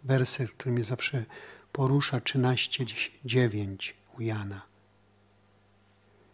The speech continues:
„Już teraz, zanim się to stanie, mówię wam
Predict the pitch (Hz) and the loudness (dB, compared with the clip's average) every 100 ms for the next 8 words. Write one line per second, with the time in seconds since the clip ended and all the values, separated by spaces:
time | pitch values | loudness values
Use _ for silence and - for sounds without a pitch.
0 | _ - 143 - - 170 160 147 117 120 | _ 4 6 6 6 8 10 8 6 4
1 | 151 156 147 139 - 135 143 127 - - | 8 10 10 8 4 0 2 4 4 4
2 | 123 107 104 110 120 143 127 120 104 101 | 2 2 2 2 4 6 6 2 2 -2
3 | 95 95 | -4 -8